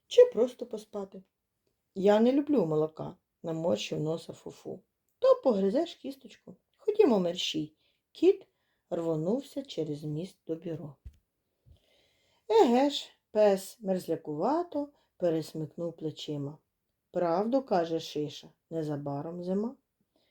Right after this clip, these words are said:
Фуфу ще трохи постояв на мості, милуючись оранжевим лісом на видноколі, а потім кинувся наздоганяти друга. Після цієї пригоди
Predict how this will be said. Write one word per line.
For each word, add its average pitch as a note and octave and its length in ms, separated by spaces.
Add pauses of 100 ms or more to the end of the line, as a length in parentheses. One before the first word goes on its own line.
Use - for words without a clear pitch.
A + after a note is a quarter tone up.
Фуфу C#4+ 360
ще G3 180
трохи E3 320
постояв D3 540
на C#3+ 100
мості, C4 580 (600)
милуючись A3+ 680
оранжевим G3 680
лісом F3+ 480
на F3 100
видноколі, E3+ 800
а D3 80
потім C#3+ 480
кинувся A3+ 760 (320)
наздоганяти D3 920
друга. C#3 480 (1200)
Після G4 320
цієї G4 420
пригоди C#4 720